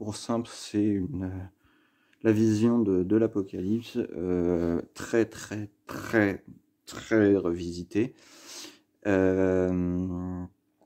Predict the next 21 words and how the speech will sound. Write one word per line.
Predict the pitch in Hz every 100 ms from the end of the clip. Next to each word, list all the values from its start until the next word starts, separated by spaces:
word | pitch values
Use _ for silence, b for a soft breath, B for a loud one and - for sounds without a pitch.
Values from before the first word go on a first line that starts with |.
| _ _ -
donc | 104 98 85 _
par, | 95 95
euh, | 90 87
par | 80 92
l'auteur | 95 - 95
Anne | 98 95
Robillard, | 90 90 92 92 110 110 117 104
et, | 90 98 98
euh, | 95
en | 87
fait, | - 98 101
c'est, | - - 95 98 95
euh, | - 104 - b b b
l'histoire | 92 - 98 107
d'un, | 95 80
d'agents | 82 92 95 104
secrets, | - 92 - - 90 101 92
euh, | 82 82 85 92 92 _ _ b b b b b b -
euh, | - -
canadiens, | 110 104 92 87 87 107 b b b b b _ _
plus | - 101